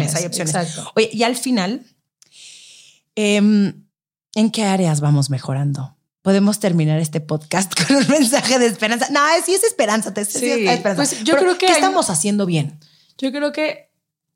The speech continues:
Speaker 1: lo que estamos haciendo bien, sobre todo creo que lo que yo veo como muy tangiblemente en México es que cada vez hay más emprendimientos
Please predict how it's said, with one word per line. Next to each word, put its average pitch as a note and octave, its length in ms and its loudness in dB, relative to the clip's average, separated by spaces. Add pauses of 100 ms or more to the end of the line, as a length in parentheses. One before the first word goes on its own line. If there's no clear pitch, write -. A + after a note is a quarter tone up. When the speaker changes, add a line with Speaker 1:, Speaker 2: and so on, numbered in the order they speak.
(320)
Speaker 1:
lo G3+ 140 -4
que G3 80 -8
estamos G#3+ 240 -6
haciendo F3+ 300 -4
bien, F#3 460 -6
sobre F3 260 -2
todo F3 420 -4
creo E3+ 200 -4
que E3+ 460 -4
lo F3+ 160 -4
que E3 140 -4
yo F#3 180 -2
veo F#3+ 400 -2
como D#3+ 220 -6
muy E3+ 200 -4
tangiblemente D#3 800 -6
en D#3 100 -8
México D3+ 380 -8
es E3+ 100 -4
que E3+ 160 -10
cada G#3 180 -2
vez F3 140 -4
hay F3 80 -4
más E3+ 200 -2
emprendimientos D3+ 960 -4